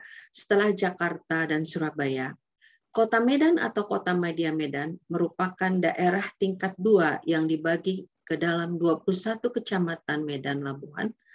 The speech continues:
Medan Labuhan adalah salah satu dari dua puluh satu kecamatan tersebut. Kecamatan Medan Labuhan berbatasan dengan Medan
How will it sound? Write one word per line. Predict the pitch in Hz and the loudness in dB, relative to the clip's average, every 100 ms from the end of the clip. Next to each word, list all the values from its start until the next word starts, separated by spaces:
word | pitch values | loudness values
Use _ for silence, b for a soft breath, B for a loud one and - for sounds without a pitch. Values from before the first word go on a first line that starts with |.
| B B B B B _ _ _ - | B B B B B _ _ _ 0
Medan | 202 226 240 | 4 6 6
Labuhan | 240 220 240 294 294 | 4 4 4 6 6
adalah | 208 180 175 190 - | 6 4 2 0 -6
salah | - 180 165 165 | -6 -2 -2 -2
satu | 185 180 - 190 180 | -4 -4 0 2 4
dari | 175 165 170 190 170 | 2 2 0 0 0
dua | - 160 - | 0 -2 0
puluh | 175 | -4
satu | 185 180 180 | -4 -4 -4
kecamatan | 180 - 170 165 160 156 160 | -4 -4 -4 -4 -4 -6 -8
tersebut. | - - - 185 - _ _ _ _ _ _ _ _ _ _ _ _ _ - | -10 -12 -14 -14 -20 _ _ _ _ _ _ _ _ _ _ _ _ _ -2
Kecamatan | 208 226 214 214 208 285 277 | 0 2 2 2 0 0 2
Medan | 226 208 196 | 2 2 2
Labuhan | 185 185 180 165 165 185 - | 0 -2 -4 -4 -4 -6 -6
berbatasan | 170 175 165 160 185 185 214 220 | -2 0 0 0 -4 -2 0 2
dengan | 202 185 180 180 190 | 2 2 0 -2 0
Medan | 196 190 214 226 | 2 2 2 0